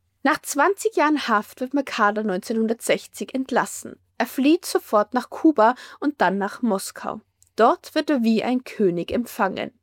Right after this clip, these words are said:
Der K-G-B-Chef Alexander Schelepin verleiht ihm persönlich den Titel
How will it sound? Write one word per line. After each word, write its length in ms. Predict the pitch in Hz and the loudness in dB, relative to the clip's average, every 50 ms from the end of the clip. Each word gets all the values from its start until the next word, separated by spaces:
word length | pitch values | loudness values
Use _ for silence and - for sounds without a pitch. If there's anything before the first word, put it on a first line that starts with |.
| _ - - - - - - - | _ -20 -20 -20 -20 -20 -4 -2
Der 100 | 208 214 | -2 0
K-G-B-Chef 840 | - 254 269 262 254 277 269 254 - 269 349 392 - - 240 233 - - | 2 2 2 2 2 0 -2 0 0 0 -2 0 0 0 -2 -2 -2 -2
Alexander 600 | - 214 220 214 220 - - 226 220 208 202 214 | -2 0 0 -2 -2 -2 -2 0 2 2 0 0
Schelepin 580 | - - 214 220 190 - - - 240 269 320 349 | 0 -2 0 0 -2 -2 0 0 2 2 2 2
verleiht 460 | - - 277 254 233 208 226 262 - | 2 2 2 2 4 2 2 0 -2
ihm 100 | 294 285 | -2 -4
persönlich 540 | 269 254 - - - 294 339 370 370 - - | -4 -4 -4 -2 -2 0 0 0 -2 -2 0
den 180 | 392 349 - | -2 -2 -2
Titel 420 | - - 233 226 - - 220 226 | -2 -4 -4 -4 -2 -2 -2 -2